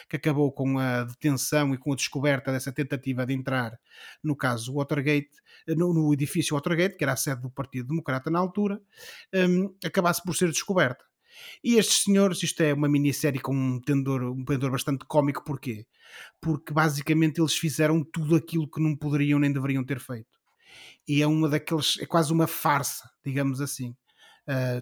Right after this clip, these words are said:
tudo o que acontece, tudo aquilo que podia correr mal, corre mal, e é fruto da ineptidão, digamos assim, destes senhores. Portanto, eh, a série, eh, além de ter, eh, importância no sentido em que conta-nos uma história de uma perspectiva que normalmente não, não é aquela que temos,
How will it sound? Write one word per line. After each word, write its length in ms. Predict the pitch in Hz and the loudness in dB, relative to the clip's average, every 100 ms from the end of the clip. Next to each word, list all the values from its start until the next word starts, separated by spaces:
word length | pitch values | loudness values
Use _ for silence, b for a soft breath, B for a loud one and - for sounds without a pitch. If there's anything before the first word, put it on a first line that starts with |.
| - | -8
tudo 220 | - 170 160 | -2 0 2
o 20 | |
que 100 | 170 | 2
acontece, 440 | - 160 180 156 | 2 0 2 0
tudo 160 | 156 135 | -2 -6
aquilo 180 | 175 165 | -4 -4
que 120 | - | -2
podia 240 | 160 160 | 2 2
correr 260 | 151 156 160 | 2 2 4
mal, 340 | 160 156 156 | 4 2 0
corre 300 | - 180 170 | 0 4 4
mal, 400 | 165 151 135 143 - | 6 4 2 -2 -4
e 160 | 147 139 | 0 0
é 140 | 139 | 0
fruto 440 | - 147 131 - | -6 -6 -6 -8
da 280 | 131 131 127 B B B 160 | -2 0 -2 B B B 0
ineptidão, 840 | 160 165 156 - 151 127 131 123 | 4 6 4 0 -2 0 0 0
digamos 360 | 127 127 120 | -2 -2 -4
assim, 240 | 117 - 113 | -8 -10 -10
destes 320 | 113 - - | -10 -10 -10
senhores. 400 | 104 98 - - _ B B B B | -12 -20 -18 -20 _ B B B B
Portanto, 480 | 226 220 214 196 - - | -4 6 6 6 -4 0
eh, 200 | 175 170 190 | 4 4 6
a 60 | |
série, 480 | 185 - 170 156 143 175 | 2 6 6 6 2 0
eh, 180 | 151 147 | 0 4
além 280 | 160 160 | 4 4
de 100 | 139 | 2
ter, 300 | - 165 147 127 | 2 4 4 2
eh, 540 | 123 123 131 127 123 | -4 -4 -2 -2 0
importância 800 | 131 151 139 165 156 127 - 123 | -4 -4 0 4 4 2 -4 -4
no 100 | 135 | -2
sentido 520 | - 135 131 139 139 | -2 -4 0 0 2
em 100 | 135 | 0
que 400 | 131 - 135 123 B B - | -2 -2 0 -2 B B -2
conta-nos 440 | 170 147 147 131 | 0 4 4 4
uma 160 | 147 143 | 2 2
história 380 | - 160 147 135 | 2 2 2 2
de 60 | |
uma 140 | 143 139 | 0 0
perspectiva 560 | - 147 139 147 127 | -2 -2 -2 -2 -2
que 140 | - 160 | -2 4
normalmente 960 | 180 170 156 143 143 147 139 123 - | 6 6 6 2 2 2 0 -2 -6
não, 320 | 120 120 120 | -6 -4 -6
não 200 | 123 123 | -6 -4
é 60 | 127 | -4
aquela 300 | 117 123 127 | -4 -6 -8
que 80 | - | -4
temos, 400 | 180 202 - | -4 -4 -8